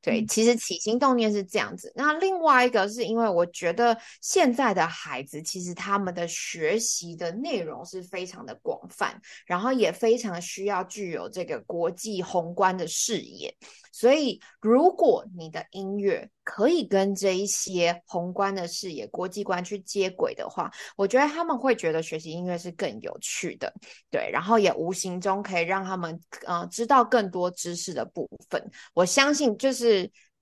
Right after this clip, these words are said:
Speaker 1: 小孩在接收这些东西之后，他绝对会对于音乐更有兴趣。对，这个就是这些课啊，其实这四大系列啊，就是在我自己过去上课的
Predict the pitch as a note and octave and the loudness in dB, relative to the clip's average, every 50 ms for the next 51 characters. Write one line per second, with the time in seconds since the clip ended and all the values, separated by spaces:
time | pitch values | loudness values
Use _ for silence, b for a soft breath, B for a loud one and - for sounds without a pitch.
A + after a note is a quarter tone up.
0 | _ _ _ - - - G#3 - - - G#3 A#3+ A#3 D#4+ D#4 B3 - A#3 A#3 A3+ | _ _ _ -10 -4 0 0 2 2 4 4 4 6 6 4 6 6 6 6 6
1 | A#3 A3+ G#3+ A3 A3+ G3 F#3+ - G#3 F3 E3+ E3+ F#3 F3 E3+ F3+ F3 - F3 E3+ | 6 2 2 2 0 0 0 0 0 0 0 2 0 0 0 -2 -6 -8 -8 -8
2 | - - - E3 D#3+ E3+ E3+ - F#3 B2+ - - G3 G#3 G#3 G#3 - - - F#3 | -8 -6 -4 -2 -2 -2 -2 -2 -4 -4 -2 0 0 0 0 0 0 -2 2 2
3 | F#3+ F#3 F#3 G3 E3 E3 - G3 C#3+ A2+ G#2 G#2 - - E3+ E3+ E3 E3 E3+ - | 2 2 2 0 -2 -2 -2 -2 -2 -2 -4 -8 -10 -10 -12 -10 -8 -8 -8 -6
4 | - - G3 - F#3 - - - - - - E3+ - E3+ D#3+ - - - - - | -4 -4 -6 -4 -6 -10 -14 -10 -8 -8 -8 -8 -8 -8 -8 -8 -8 -8 -10 -14
5 | _ B B B B B B C3 C#3+ - B3+ C4+ B3 A#3 G3+ F#3 G#3 B B B | _ B B B B B B -6 2 6 8 10 10 10 10 8 6 B B B
6 | B - B3 C4 B3+ C4 C4+ B3+ A#3 A3 G#3+ G#3 G#3+ D4+ D4+ D4 - C#4+ C4 C4 | B 2 2 2 4 4 6 8 8 8 8 6 4 2 2 4 4 2 2 2
7 | C4 - - - C#4 G#3+ F3 E3 F3 F3+ G#3+ C4 D4+ D4+ C#4 - D#4+ C#4+ C4 C4+ | 0 -4 -6 -2 0 2 2 2 2 4 4 4 4 4 0 -2 -2 -2 -2 -2
8 | - - G3 G3+ F#3+ G#3+ F#3+ G3 G3 - - A3 F#3 E3 F3+ F3+ F3 E3 D3+ D#3 | -8 -6 -4 0 0 2 0 0 -2 -4 -6 -8 -6 -6 -4 -4 -4 -2 -4 -4
9 | E3+ E3+ F3+ F3+ F#3+ F#3 F3 E3+ G3+ F3+ E3 D3+ A#2+ A2+ D3+ - F#3 E3+ - D3 | -6 -8 -8 -8 -8 -8 -4 -2 0 0 0 0 -2 -6 -8 -10 -12 -12 -12 -14
10 | A2+ G#2 - - - G3+ F3 F3 - G3 D#3+ E3+ - F#3+ E3 D#3 E3+ - F#3 D3+ | -16 -16 -6 -2 0 0 0 -2 -6 -8 -8 -6 -4 -6 -6 -6 -6 -6 -6 -6
11 | - - - E3+ D3 C#3 | -6 -6 -4 -4 -4 -4